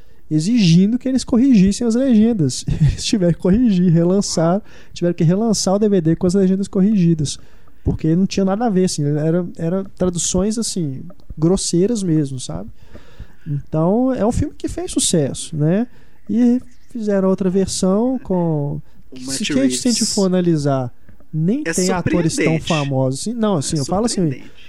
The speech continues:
Speaker 1: eu falo assim, a forma como ela foi refeita, é, não tem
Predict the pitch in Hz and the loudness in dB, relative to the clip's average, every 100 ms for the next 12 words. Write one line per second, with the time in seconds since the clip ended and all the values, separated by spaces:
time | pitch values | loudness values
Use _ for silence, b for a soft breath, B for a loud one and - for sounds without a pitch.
0 | B B - 160 143 196 233 196 165 - | B B -10 -6 -2 -2 -2 -2 -4 0
1 | 214 277 226 175 156 147 - 151 139 127 | 0 0 0 0 0 0 -2 0 0 -2
2 | 156 185 247 - - - - - - - | -4 -2 -4 -8 -12 -14 -16 -16 -16 -10
3 | 139 143 135 160 139 160 175 - 190 | -4 -2 -4 -8 -10 -8 -8 -4 -6